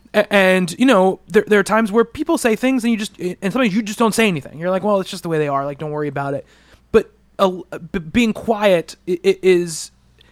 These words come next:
is basically is a, is a tacit approval of what people are doing, you know? And I, I think that you, maybe you don't act this way, but you need to look out and see how other people are acting,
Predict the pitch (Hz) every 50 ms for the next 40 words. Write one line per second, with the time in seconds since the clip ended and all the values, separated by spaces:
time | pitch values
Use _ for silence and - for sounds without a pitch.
0 | _ _ _ _ _ _ _ _ - 190 175 160 - 240 233 214 - 208 208 196
1 | 185 156 185 - 175 - 185 - - - 202 175 - 185 175 - - - 220 202
2 | 180 165 160 147 143 143 - 165 165 160 160 160 165 - - 170 160 170 170 180
3 | 165 - - _ _ _ - 185 165 160 160 151 151 127 160 147 139 113 92 143
4 | 151 156 165 170 160 156 165 - - - - - - - - _ _ - 226 208
5 | 208 208 208 208 196 190 175 175 - - - _ _ - - - - - _ -
6 | - - - 196 - - 196 185 - 220 208 - 202 196 185 180 - _ _ _
7 | _ _ - - 107 117 170 180 190 190 208 196 185 196 180 175 185 208 226 220
8 | 214 226 208 202 190 208 208 - 240 233 - 254 254 254 190 214 185 190 196 196
9 | 202 196 - 208 185 180 180 185 196 190 - 185 190 190 180 170 165 151 - -
10 | 214 220 208 190 175 160 160 - _ _ _ _ _ - 175 170 - - 202 185
11 | 185 180 180 190 185 - 170 165 160 165 160 156 156 156 143 - - 175 156 120
12 | - -